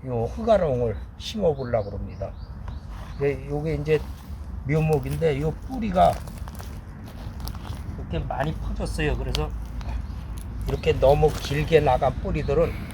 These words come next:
필요 없으니까 이렇게 짧게 이렇게 다듬어 가지고 심을 때,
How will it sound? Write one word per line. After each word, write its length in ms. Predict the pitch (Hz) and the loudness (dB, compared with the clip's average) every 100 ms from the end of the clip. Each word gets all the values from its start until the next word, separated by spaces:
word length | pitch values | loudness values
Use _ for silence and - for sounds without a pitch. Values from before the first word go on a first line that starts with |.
| - - - | -10 -8 -8
필요 220 | - 214 | 0 4
없으니까 520 | 175 - 147 127 156 | 4 2 -2 0 2
이렇게 300 | 131 107 123 - | 2 0 -2 0
짧게 480 | 196 160 - 123 95 - - - - 131 | 0 -2 0 0 0 -4 -6 -8 -6 -2
이렇게 400 | 117 - 117 113 - - - - - | 0 0 0 0 -4 -6 -6 -6 -4
다듬어 460 | 107 117 131 131 120 | -2 0 2 2 4
가지고 500 | 120 113 120 160 190 - - - - - - - - - | 2 2 0 2 0 -2 -6 -6 -8 -6 -6 -4 -4 -4
심을 540 | - - 233 208 165 | -4 0 2 2 4
때, 240 | 160 139 | 4 4